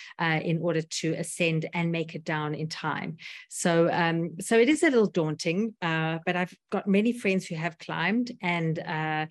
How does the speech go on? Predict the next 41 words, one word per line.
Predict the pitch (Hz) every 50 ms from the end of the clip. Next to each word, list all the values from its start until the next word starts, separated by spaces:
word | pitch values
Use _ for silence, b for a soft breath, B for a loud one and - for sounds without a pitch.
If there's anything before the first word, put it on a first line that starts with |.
| B B B B B B B B B _ _ _ -
and | 185 170 165 165 160 160 - - _ _ _ _ _ _ _ _ _ _ _ - - -
I | 180
feel | - - 208
like | 202 190 175 180
I | - 165
have | 165 160 - - 208 214 - - - -
to, | - 160 127 139 156 - _ -
uh, | 175 156 156 151 151 156 156 147 147 156 - _ -
I | 160 160
have | 151 180 202 196 -
to | - 185
at | 165 165 -
least | 160 156 -
summit | - 180 165 160 160 160 160 -
the, | 156 156 156 156 -
the | 165
ceiling | 160 - - - 165 160 160 160
of | 151 143
Africa, | 143 151 - - - 160 - - 156
as | 151 151 -
they | - 156
call | 160 - 175 165 160 175
it. | 220 202 - - B B B B B B B B _
Uh, | - 175 170 165 165 165 165 165 165 165 160 160 - _ _ _ _ _ _ _ _
you | - 190 190
know, | 175 156 147 165 170
it's, | 180 165 165 - - - -
it's | - 165 170 -
kind | - - 170 180
of, | 180 170 160 165 - - - - _ _ -
uh, | - 175 165 165 165 160 160 160 160 160 _ _ _ _ _ _ _ _ _ B B B B B B -
the | 190
legacy | 185 185 214 226 220 247 247 - - 202 190
that | 185 180
I, | 185 180 175 175 175 - 175
that | 180 170
I | 175 175
wish | 165 185 190 - - -
to | 190
leave | 175 180 185 170 -
behind. | 185 - - 196 175 143 127 127 135 -